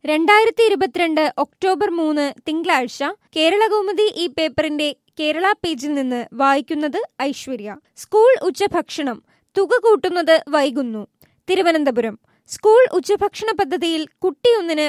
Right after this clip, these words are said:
പത്ത് രൂപയായി വർദ്ധിപ്പിക്കണമെന്ന പൊതുവിദ്യാഭ്യാസ വകുപ്പിന്റെ നിർദ്ദേശത്തിന് ധനവകുപ്പിന്റെ അനുമതി വൈകുന്നു. ഓണത്തിന് ശേഷം വർധന വരുത്തുമെന്നാണ് പറഞ്ഞിരുന്നത്. രണ്ടായിരത്തി പതിനാറിൽ നിശ്ചയിച്ച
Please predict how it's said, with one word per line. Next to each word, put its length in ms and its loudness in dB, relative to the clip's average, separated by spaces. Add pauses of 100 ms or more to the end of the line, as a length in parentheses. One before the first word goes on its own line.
പത്ത് 300 -2
രൂപയായി 460 2
വർദ്ധിപ്പിക്കണമെന്ന 800 -4 (400)
പൊതുവിദ്യാഭ്യാസ 760 2
വകുപ്പിന്റെ 460 -2
നിർദ്ദേശത്തിന് 760 -4 (380)
ധനവകുപ്പിന്റെ 720 -2
അനുമതി 440 0 (100)
വൈകുന്നു. 440 -4 (500)
ഓണത്തിന് 440 0
ശേഷം 380 -4
വർധന 380 -2
വരുത്തുമെന്നാണ് 760 -2
പറഞ്ഞിരുന്നത്. 680 -4 (160)
രണ്ടായിരത്തി 540 2
പതിനാറിൽ 580 2
നിശ്ചയിച്ച 480 -4